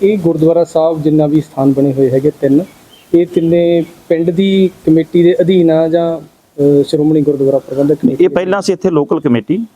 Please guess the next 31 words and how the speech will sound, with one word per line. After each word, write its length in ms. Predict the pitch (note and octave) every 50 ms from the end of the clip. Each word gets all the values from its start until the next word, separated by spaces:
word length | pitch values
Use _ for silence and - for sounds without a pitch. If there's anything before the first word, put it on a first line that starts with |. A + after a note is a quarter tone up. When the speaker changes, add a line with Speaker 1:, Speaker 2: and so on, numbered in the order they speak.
| _ _ - D3
Speaker 1:
ਅੱਛਾ 200 | - - - C3
ਜੀ। 100 | A#2 A#2
Speaker 2:
ਤੇ 440 | C3+ B2+ B2 B2 A#2+ A#2+ B2 - - - B2+
ਅੱਜ 140 | C3 C3 D#3+
ਕੱਲ੍ਹ 300 | C#3+ F3 D#3+ D#3+ D#3+ E3 E3 E3 E3+ E3+ E3 - - -
ਜਿਹੜਾ 180 | C#3+ C#3+ D3 D3+
ਪ੍ਰਬੰਧ 440 | - - C#3 C3+ C#3+ E3 F#3 F3+ F3+
ਆ 20 |
ਉਹ 420 | F3 F3 F3 F3 E3+ D#3+ D3+ C#3+ - _ _ _ _ _
ਸ਼੍ਰੋਮਣੀ 360 | - - - D#3 D3+ E3+ F#3+
ਕਮੇਟੀ 280 | F#3+ F#3+ E3+ E3 D3+ E3+
ਦੇ 160 | D3+ D#3+ E3+
ਅਧੀਨ 300 | D#3+ C#3+ D3 C3 A#2 B2+
ਆ, 40 | F3
Speaker 1:
ਅੱਛਾ 380 | G3+ - _ _ _ - A#2 A2
ਜੀ। 60 | -
Speaker 2:
ਏਟੀ 140 | B2 C#3 B2
ਫਾਈਵ 200 | A#2+ A#2 A2 A2
ਉਹਦੇ 200 | C3 C#3 D#3+ D3+
ਅਧੀਨ 200 | C3+ C3 A2+ G#2
ਆ, 40 |
ਹਾਂਜੀ। 220 | G2 G2+ F#2 F#2+ G2
ਆਪਾਂ 400 | G2+ - _ - - - D3+ D3
ਗੁਰਦੁਆਰੇ 420 | C3+ B2 C3 B2+ C3 C#3+ E3 E3+
ਦੀ 40 | C#3
ਜ਼ਮੀਨ 240 | C3 C3 C3+ C3+ C3
ਦੀ 80 | B2+
ਆਪਾਂ 160 | C3+ B2+ C3+ B2
ਗੱਲ 180 | A#2 A2+ A#2
ਕਰਦੇ 340 | G#2+ A2+ G#2+ A2 G#2+ A#2+ B2+
ਆ, 120 | C3+ C#3+